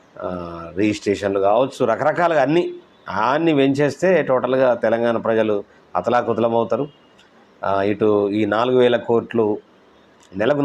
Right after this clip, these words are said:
నాలుగు వేల కోట్లు, మరి ప్రజల మీద ఎంత భారం వస్తది? అంటే అన్ని రేట్లు పెరిగిపోతే ఎంత భారము, ఎంత సఫర్ అవుతారు?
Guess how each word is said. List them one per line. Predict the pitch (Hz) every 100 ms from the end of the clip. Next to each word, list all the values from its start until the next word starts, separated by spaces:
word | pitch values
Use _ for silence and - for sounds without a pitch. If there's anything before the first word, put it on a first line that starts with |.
| 135
నాలుగు | 135
వేల | 139 135 -
కోట్లు, | 127 123 104 92 _ -
మరి | 95 95 92 80 78 _ _ - _
ప్రజల | - 104 135
మీద | 139 131
ఎంత | 120 117 117
భారం | 117 120 131
వస్తది? | 120 - 117 - _ _ _ _ _ -
అంటే | 113
అన్ని | 123 131 170 170
రేట్లు | 156 160 151
పెరిగిపోతే | 151 151 160 151 151 160
ఎంత | 135 139
భారము, | 156 147 151 151 147 135
ఎంత | 120 135 156 151
సఫర్ | - 127 147
అవుతారు? | 147 147 139